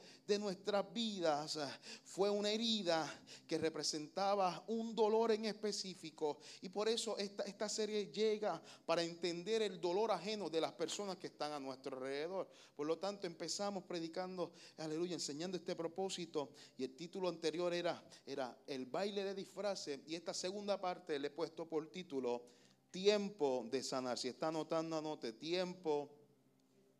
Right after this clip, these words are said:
de sanar. Busque el libro de Salmo ciento cuarenta y siete, versículo tres.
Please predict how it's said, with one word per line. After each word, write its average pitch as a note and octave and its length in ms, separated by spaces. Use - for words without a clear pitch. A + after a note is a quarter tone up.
de D3 160
sanar. C3+ 420
Busque G#3+ 280
el F#3 100
libro F#3+ 220
de D3+ 100
Salmo G3 420
ciento F3+ 440
cuarenta C#3 400
y B2 40
siete, D3 380
versículo B2+ 540
tres. A#2 240